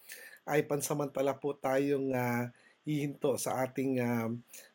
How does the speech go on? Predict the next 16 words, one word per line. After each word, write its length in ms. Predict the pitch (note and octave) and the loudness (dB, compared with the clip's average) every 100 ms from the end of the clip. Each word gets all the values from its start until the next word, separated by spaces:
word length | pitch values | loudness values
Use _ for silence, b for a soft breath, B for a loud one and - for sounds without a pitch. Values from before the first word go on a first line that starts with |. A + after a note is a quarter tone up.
| _ C#3+ | _ 0
ah, 160 | C3+ | 0
theme 320 | - G3+ F3+ | 2 2 2
for 160 | - E3 | 4 4
the 160 | D3+ D3+ | 4 6
month 320 | F#3+ E3+ E3 - | 4 4 0 -10
at, 160 | C#3 D3+ | -4 0
ah, 80 | C3+ | 0
pagpapatuloy 880 | B2 C3 B2+ C3 C#3 C#3 D3 C#3+ C3+ | -2 -4 0 0 0 -2 0 0 0
po 160 | C#3+ | -2
natin 400 | C3 C3 C3 D3+ | 0 0 -2 0
yan 280 | D#3 C#3 C#3 F#3 B B B B | 2 2 2 -2 B B B B
sa 320 | - - D3+ | 2 6 6
mga 240 | C3+ C#3 C#3 | 6 2 0
susunod 480 | - B2+ C#3+ C3 B2+ | -2 -2 0 -2 0
pang 240 | C3 B2 | -2 0
linggo. 320 | B2+ D#3 D3 | -2 2 4